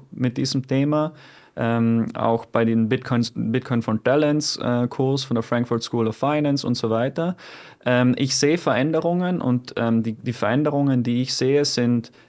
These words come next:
extrem interessant, aber in verschiedenen Branchen, also in verschiedenen Bereichen. Also du hast jetzt ein monetäres Gut,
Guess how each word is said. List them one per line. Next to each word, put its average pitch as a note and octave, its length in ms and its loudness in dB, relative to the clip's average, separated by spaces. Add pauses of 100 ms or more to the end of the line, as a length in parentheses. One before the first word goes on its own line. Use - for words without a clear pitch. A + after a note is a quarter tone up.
extrem C3+ 400 2
interessant, A#2+ 640 2
aber A2 180 4
in A2+ 60 2
verschiedenen A#2 680 0
Branchen, G#2+ 600 -4
also A2+ 200 -2
in A#2 80 0
verschiedenen C3 500 0
Bereichen. A2+ 600 0
Also A2+ 180 -4
du A#2+ 160 0
hast C3+ 260 0
jetzt C3+ 300 -2
ein B2 100 2
monetäres C3 680 0
Gut, F#3+ 320 -2